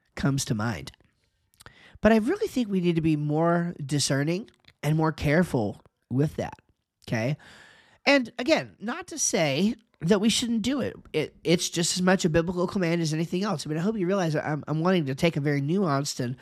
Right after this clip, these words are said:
and balanced approach here. There's a place to call out false teaching. But let's be real clear about what false teaching is. Let's be clear about our reaction to it. Does mark and avoid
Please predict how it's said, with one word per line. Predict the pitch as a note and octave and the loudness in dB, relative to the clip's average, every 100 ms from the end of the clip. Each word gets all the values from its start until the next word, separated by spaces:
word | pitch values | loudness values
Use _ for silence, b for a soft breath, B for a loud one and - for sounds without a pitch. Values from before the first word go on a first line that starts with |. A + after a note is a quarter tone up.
| B B B B - | B B B B -2
and | D#3 | 0
balanced | D3 D3 D3+ D3 D3 | 2 0 -2 -6 -6
approach | C#3 D#3+ F#3+ | -2 -2 -2
here. | - - - _ - | -6 -8 -20 _ 0
There's | E3+ A#3+ | 2 4
a | |
place | A3+ G#3 B3 E3+ | 2 2 4 2
to | - | -2
call | - D#3 E3+ | 2 2 2
out | F3 F3+ - | 2 0 0
false | - E3 - | -2 -2 -2
teaching. | D3+ - - - _ _ _ _ - - | -4 -4 -8 -14 _ _ _ _ -4 0
But | G#3+ | 2
let's | B3 - | 0 0
be | C#4+ | 2
real | C4+ | 2
clear | B3+ C4 C#4+ A#2 - B B B B B | 2 -2 -2 -4 -6 B B B B B
about | D3 F3+ F3 | 4 4 4
what | F3+ | -2
false | E3+ E3+ - | -2 -2 -2
teaching | F3 E3 D3 | -2 -2 -2
is. | F3+ C4 - _ _ _ _ _ _ _ _ _ - - | -2 -2 -4 _ _ _ _ _ _ _ _ _ -20 0
Let's | F#3+ G3 | 2 2
be | A3 | 0
clear | F#3 F3+ A#3+ D4+ B B - | 2 4 2 2 B B 0
about | F3+ F3 F3 E3 b b b _ _ E3 | 2 4 2 -2 b b b _ _ 2
our | F3 | 2
reaction | F3+ E3 D#3+ - F#3+ D#3+ | 4 4 2 0 -6 -2
to | D#3+ | 0
it. | G#3+ - _ _ - D#3+ | 0 -4 _ _ -20 -6
Does | D3 G3+ A#3+ | 4 4 4
mark | F#3 F3 F#3+ | 2 0 0
and | G3 | -4
avoid | D#3+ C#3 D3 A3 | -4 -4 -4 -6